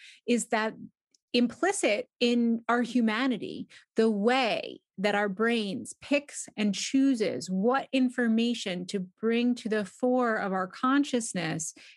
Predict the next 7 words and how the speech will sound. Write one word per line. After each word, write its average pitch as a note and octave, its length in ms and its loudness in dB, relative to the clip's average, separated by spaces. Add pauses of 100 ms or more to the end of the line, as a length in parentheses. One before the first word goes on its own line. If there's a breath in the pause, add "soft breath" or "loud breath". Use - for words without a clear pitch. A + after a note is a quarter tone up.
(160 soft breath)
is A#3+ 380 2
in B3+ 160 4
itself B3+ 920 -2
a G#3+ 100 0
form A3 520 0
of G3 180 -4
bias. - 720 -4